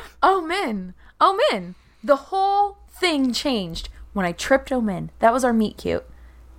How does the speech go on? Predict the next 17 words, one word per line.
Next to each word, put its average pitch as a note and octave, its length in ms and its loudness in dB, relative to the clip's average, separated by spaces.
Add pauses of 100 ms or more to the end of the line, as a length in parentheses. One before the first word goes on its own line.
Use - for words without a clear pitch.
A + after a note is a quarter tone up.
And F3 100 -4
the E3+ 80 -4
whole A#3+ 180 6
thing A#3 200 2
changed. - 440 -10
I, B3+ 280 4 (160)
I A3+ 160 4
guarantee C4 840 -4
you E4 240 -6 (520)
the, B3 140 6
like, A#3 220 0 (220)
civil B3 840 -2
rights A3 480 2
fighting A3+ 460 2
for A3+ 260 2
the A3 160 2
underdog G3+ 840 4